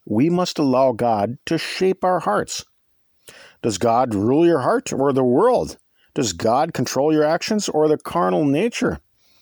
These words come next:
In the past, we allowed ourselves to be played by this world, being used as an instrument of sin.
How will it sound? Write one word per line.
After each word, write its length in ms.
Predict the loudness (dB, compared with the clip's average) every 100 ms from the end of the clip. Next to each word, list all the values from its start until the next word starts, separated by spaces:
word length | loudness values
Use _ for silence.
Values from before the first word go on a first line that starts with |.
| -20 -20 _ _
In 60 | -2
the 80 | -2
past, 460 | 0 2 0 0
we 160 | 0 2
allowed 360 | 2 2 2 2
ourselves 540 | -2 -2 -2 -2 -4
to 80 | -2
be 100 | -2
played 540 | -2 -4 -2 -2 -4 -8
by 280 | -6 -4 -2
this 200 | -4 -4
world, 360 | -4 -2 -4 -8 -18 -12 -2
being 180 | 0
used 260 | 2 2 2
as 200 | 0 0
an 100 | -4 -2
instrument 600 | -4 -4 -4 -2 -2 -4
of 220 | -4 -4 -4
sin. 580 | -6 -4 -2 -2 -4